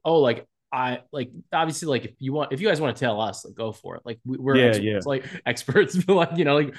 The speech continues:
Speaker 1: this is what we do, like, right? But, like, it's one thing if you just go into a game and you're just like, "Well, like, the Lakers are on today. Like, I wanna bet on this game."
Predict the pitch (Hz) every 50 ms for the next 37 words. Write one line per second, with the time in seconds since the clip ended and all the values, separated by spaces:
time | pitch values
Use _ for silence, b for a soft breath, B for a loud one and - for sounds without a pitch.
0 | B B B 196 180 202 214 190 196 160 135 160 160 139 113 104 104 110 113 120
1 | 127 123 120 123 123 135 127 B B B B B _ - - 160 160 160 156 147
2 | 139 139 - - 180 156 - 151 160 180 180 180 175 165 139 131 147 147 139 139
3 | 131 - - 143 139 135 135 131 131 135 127 123 123 120 127 123 123 120 117 107
4 | - - 139 117 107 - 202 240 247 190 151 - - - _ _ _ _ _ _
5 | _ - 120 123 147 185 180 156 139 113 110 120 117 113 113 110 107 - 110 110
6 | 110 117 131 143 143 131 123 - - 117 139 160 139 113 - 110 107 104 101 101
7 | 98 95 - - 113 104 104 110 123 127